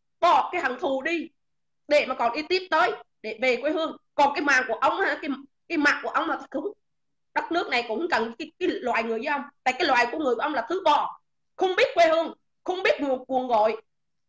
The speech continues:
Thì cái màng của ông á, thì như chó vậy thôi. Màng của ông hả? Còn màng sống mà qua Mỹ mà ngồi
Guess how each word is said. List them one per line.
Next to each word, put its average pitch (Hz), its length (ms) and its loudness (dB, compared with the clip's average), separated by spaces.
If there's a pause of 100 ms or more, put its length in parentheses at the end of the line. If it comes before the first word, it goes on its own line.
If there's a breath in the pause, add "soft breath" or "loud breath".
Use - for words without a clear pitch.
(100)
Thì - 100 -18
cái 370 120 2
màng 262 320 2
của 214 60 -2
ông 311 200 2
á, 339 180 0
thì 254 60 -6
như 254 120 -6 (100)
chó 339 280 4
vậy 247 100 -2
thôi. 277 160 0 (1300)
Màng 320 220 2
của 330 60 -2
ông 392 160 2
hả? 359 180 2 (280)
Còn 339 320 4
màng 330 280 4
sống 349 160 2
mà 381 120 2
qua 392 220 6
Mỹ 349 220 2
mà 285 60 2
ngồi 311 220 4